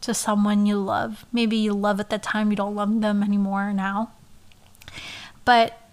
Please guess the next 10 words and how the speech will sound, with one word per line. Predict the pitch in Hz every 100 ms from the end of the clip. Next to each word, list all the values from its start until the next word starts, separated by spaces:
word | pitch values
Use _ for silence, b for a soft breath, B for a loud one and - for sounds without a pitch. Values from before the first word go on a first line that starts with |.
| -
please | - 359 349
don't | 262 247
lose | 214 202
it | 208 208
to |
a | 202
stranger. | - 208 196 190 208 226 - - - - - - -
Please | 285 269
don't. | 262 269 247 - - -
<laughs> | B